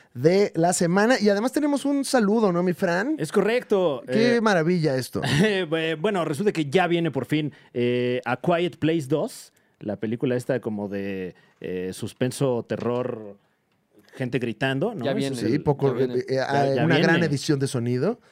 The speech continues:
Speaker 2: Claro. Eh, y, y nos mandaron un saludo, un saludo personalizado.
Speaker 1: Personalizado.
Speaker 2: Personalizado.
Speaker 3: O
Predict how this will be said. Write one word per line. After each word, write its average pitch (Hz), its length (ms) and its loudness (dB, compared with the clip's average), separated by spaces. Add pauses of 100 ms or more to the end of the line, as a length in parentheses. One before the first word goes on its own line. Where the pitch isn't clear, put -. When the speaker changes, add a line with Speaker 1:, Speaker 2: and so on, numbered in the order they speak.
Speaker 2:
Claro. 107 440 -10 (600)
Eh, 123 500 2
y, 156 440 0
y 151 200 2
nos 151 180 0
mandaron 214 320 0
un 269 100 0
saludo, 262 320 0
un 196 200 -8
saludo 220 220 -4
personalizado. 147 540 -4
Speaker 1:
Personalizado. 143 720 2
Speaker 2:
Personalizado. 160 500 -2
Speaker 3:
O - 40 -20